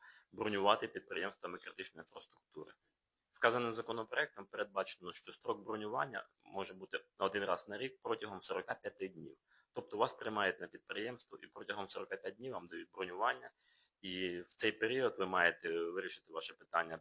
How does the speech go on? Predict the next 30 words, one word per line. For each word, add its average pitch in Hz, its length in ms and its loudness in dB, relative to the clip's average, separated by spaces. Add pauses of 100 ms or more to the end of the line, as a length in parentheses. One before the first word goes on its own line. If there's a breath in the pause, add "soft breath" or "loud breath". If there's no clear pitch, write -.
про 87 160 -2
отримання 82 500 -4
військово-облікових 98 720 -8
документів, 165 600 -10
а - 80 -18
також - 340 -6
вирішення 104 340 -6
вашого 80 320 -12
питання 104 540 -4
про 87 280 -6 (460 loud breath)
усунення 110 500 -2
порушень 92 420 -4
правил 90 340 0
військового 80 420 -6 (160)
обліку. - 440 -10 (380 soft breath)
Якщо 110 300 0
ви 113 120 -2
цього 107 240 -2
не 123 120 -4
здійснюєте, 151 680 -6 (380 soft breath)
то 135 180 2
вас 113 200 6
звільняють. 82 800 -2
Ви 87 120 -6
виявляєтесь 85 720 -2
особою, 107 400 -6
яка 87 140 -12
не 85 120 -10
пройшла 90 380 -6
випробувальний 85 640 -6